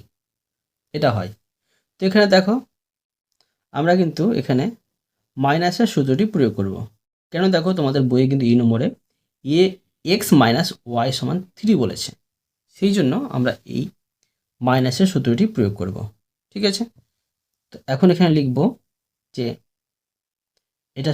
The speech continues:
সূত্র হয়ে যাচ্ছে এ স্কয়ার প্লাস বি স্কয়ার সূত্র, তো এখানে লিখব এ ধরো মাইনাস বি, এটা বি, এ মাইনাস বি হোল স্কয়ার প্লাস টু এ বি সমান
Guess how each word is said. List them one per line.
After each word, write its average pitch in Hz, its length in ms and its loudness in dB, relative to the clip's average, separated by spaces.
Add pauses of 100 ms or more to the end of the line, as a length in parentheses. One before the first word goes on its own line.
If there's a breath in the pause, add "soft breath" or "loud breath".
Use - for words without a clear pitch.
সূত্র 190 180 2 (100)
হয়ে 185 140 6
যাচ্ছে 175 200 -4 (380)
এ - 20 -2 (160)
স্কয়ার 175 220 0 (120)
প্লাস 135 180 -2 (100)
বি 156 120 2
স্কয়ার 185 180 -2
সূত্র, 185 180 -2 (580)
তো - 120 -20
এখানে 139 200 0
লিখব 143 180 -4 (400)
এ 131 40 0 (160)
ধরো 131 200 -2 (400)
মাইনাস 127 440 0 (500)
বি, 123 260 -2 (100)
এটা 135 200 -6 (320)
বি, 104 120 -8 (680)
এ 135 80 -6 (140)
মাইনাস 127 300 0 (120)
বি 175 180 2
হোল 113 140 -2 (120)
স্কয়ার 196 240 -6 (440)
প্লাস 127 240 -2 (840)
টু 139 120 -4 (920)
এ 123 180 -2 (540)
বি 117 240 -6 (1080)
সমান 208 240 4